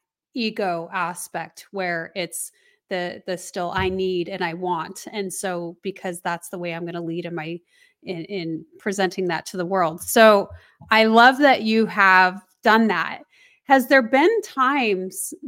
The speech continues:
that that has been difficult for you? And how long did it take for you to really come to the conclusion of, "These are the right, uh, questions to ask to,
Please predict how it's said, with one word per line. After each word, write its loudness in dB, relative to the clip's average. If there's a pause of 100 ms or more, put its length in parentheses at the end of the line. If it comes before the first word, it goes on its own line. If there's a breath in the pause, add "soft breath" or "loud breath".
that 4 (100)
that 2
has -6
been -4
difficult -4
for -8
you? -6 (460)
And 0
how 0
long 2
did 0
it -8
take -6
for -10
you -4
to -4
really -4
come -8 (100)
to -4
the -8
conclusion -6
of, -6
"These -4
are -4
the -6
right, -4
uh, -2
questions -4
to -12 (100)
ask -4 (540)
to, 2